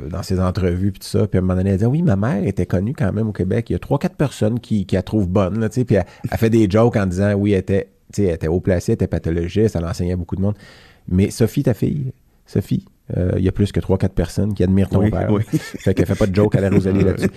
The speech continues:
Speaker 1: Mais ce que je veux dire, c'est que, donc, penses-tu que ton parcours ou ce que t'as fait avec les Bilgas a influencé un peu son choix de devenir oncologue ou ?
Speaker 3: Ah, il faudrait lui demander. Je pourrais pas dire. C'est sûr qu'il y a
Speaker 2: On
Speaker 3: un
Speaker 2: l'invitera.
Speaker 3: background scientifique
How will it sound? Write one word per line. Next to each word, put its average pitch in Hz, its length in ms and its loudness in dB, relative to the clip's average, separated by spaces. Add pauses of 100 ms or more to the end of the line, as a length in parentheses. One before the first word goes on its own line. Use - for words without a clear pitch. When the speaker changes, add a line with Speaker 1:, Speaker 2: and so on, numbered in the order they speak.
(200)
Speaker 1:
Mais 120 300 4
ce 117 80 -6
que 143 80 4
je 147 80 4
veux 135 80 6
dire, 151 180 4
c'est 127 140 0
que, 123 100 2 (140)
donc, 117 280 2
penses-tu - 380 -2
que - 100 2
ton 120 280 2
parcours 120 480 2
ou 117 80 2
ce - 60 -4
que 101 80 0
t'as 98 240 0
fait - 240 -2
avec 104 200 2
les 98 80 2
Bilgas 98 300 2
a 104 40 4
influencé 104 540 2
un 151 140 0
peu 147 120 -4
son 120 200 0
choix 131 160 -2
de 123 60 -4
devenir 117 280 2
oncologue 110 480 0
ou ? 98 300 0 (160)
Speaker 3:
Ah, 78 360 2
il 76 80 -4
faudrait 80 220 -2
lui 78 100 -2
demander. 76 540 -4
Je - 120 -16
pourrais 85 220 -8
pas 78 180 -6
dire. 76 340 -6
C'est 87 140 -2
sûr 92 260 -2
qu'il 85 100 -2
y 80 40 2
a 90 40 2
Speaker 2:
On 92 40 2
Speaker 3:
un - 20 2
Speaker 2:
l'invitera. 95 320 2
Speaker 3:
background 90 320 0
scientifique 80 580 -4